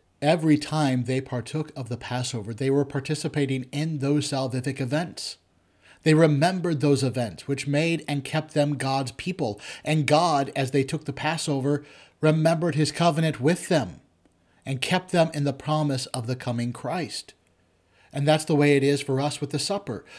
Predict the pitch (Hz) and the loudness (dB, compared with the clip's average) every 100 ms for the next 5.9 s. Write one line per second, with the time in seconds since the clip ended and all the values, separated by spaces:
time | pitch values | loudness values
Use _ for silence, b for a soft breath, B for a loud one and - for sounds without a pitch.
0 | B 139 170 190 139 147 131 139 143 156 | B 0 0 2 0 0 0 0 2 2
1 | 151 143 160 156 156 143 151 147 - - | 0 0 0 0 -2 -2 -2 -4 -6 -6
2 | 190 143 - _ _ _ B B B 156 | -4 -4 -8 _ _ _ B B B 2
3 | 170 190 170 196 - 156 143 165 170 151 | 4 4 4 2 0 0 0 2 0 2
4 | 156 147 147 151 147 151 143 147 139 143 | 0 0 0 2 2 2 0 0 0 0
5 | 135 151 151 - 143 156 - 120 | 2 2 0 -4 -4 -4 -4 -4